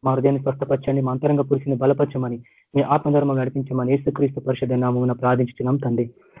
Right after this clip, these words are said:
ఆమేన్. హల్లెలూయా. సరే బ్ర-, ఈ రోజు మనము ఆ, ధ్యానించే వాక్యము అంశము ఆత్మ సంబంధమైన వివేకం లేక వివేచన.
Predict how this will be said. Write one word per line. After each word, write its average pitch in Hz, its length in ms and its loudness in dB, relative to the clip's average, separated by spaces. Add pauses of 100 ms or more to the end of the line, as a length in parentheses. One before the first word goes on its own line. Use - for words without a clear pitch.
(140)
ఆమేన్. 135 380 6
హల్లెలూయా. 135 440 6 (1500)
సరే 170 160 4
బ్ర-, 160 280 2
ఈ 156 60 4
రోజు 180 260 2
మనము 156 520 2 (520)
ఆ, 131 220 4
ధ్యానించే 165 560 4
వాక్యము 147 500 4
అంశము 151 600 2 (600)
ఆత్మ 180 400 2
సంబంధమైన 156 600 2
వివేకం 143 600 2 (920)
లేక 139 240 0
వివేచన. 135 680 0